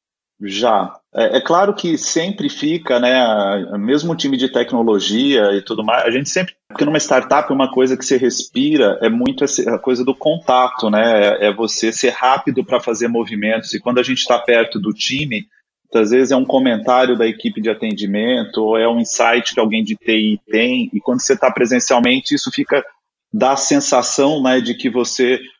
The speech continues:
"Putz, olha, se eu não tivesse aqui ouvindo isso, eu não teria tido essa sacada", né?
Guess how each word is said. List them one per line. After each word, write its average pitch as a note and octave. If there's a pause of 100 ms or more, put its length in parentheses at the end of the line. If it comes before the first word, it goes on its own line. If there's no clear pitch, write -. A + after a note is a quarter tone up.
(120)
"Putz, -
olha, A#2+
se -
eu C3
não C3+
tivesse C#3
aqui C3+
ouvindo C3+
isso, C#3
eu C#3
não C3+
teria C3 (200)
tido C3+
essa C3
sacada", G2+
né? G#2+